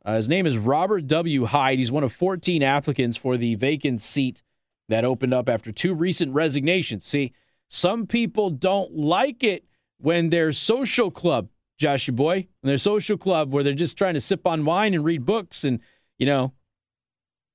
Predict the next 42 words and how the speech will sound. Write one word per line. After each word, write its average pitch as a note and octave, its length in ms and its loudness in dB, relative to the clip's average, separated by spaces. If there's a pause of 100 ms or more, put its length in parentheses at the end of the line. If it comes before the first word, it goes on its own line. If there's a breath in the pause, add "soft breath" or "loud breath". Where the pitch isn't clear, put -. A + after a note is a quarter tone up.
(180)
mush D#3 420 -2
your C#3 120 0
kids' D#3 300 -2
brains. D#3 640 -2 (260)
They D3 80 -2
don't D#3 160 0
like D#3+ 240 0
it C#3 80 -2
when B2 140 -2
people C3+ 240 -2
get B2 100 2
angry C3 320 0
at F#2 140 -2
'em. E2 100 -14 (1120)
So C#3 120 0
there's C3 120 0
fourteen G3+ 400 0
applicants D3+ 440 0
for D3 80 -4
those C3+ 140 0
vacant D#3 340 -2
seats. C3+ 380 -2 (420)
Uh, B2+ 120 2
the C3 80 0
board F#3+ 240 0
is D#3+ 100 -2
responsible D#3 480 -2
for C#3+ 120 -2
interviewing D3 480 0
and C3 80 -2
selecting B2+ 360 0
new C3 120 2
members D3 340 0
to B2 80 -4
finish D3 320 0
out C3 240 0
the A#2 100 -4
time B2+ 300 0
left C#3+ 320 -2
on C3 120 0
the A2+ 80 0
terms B2+ 420 -2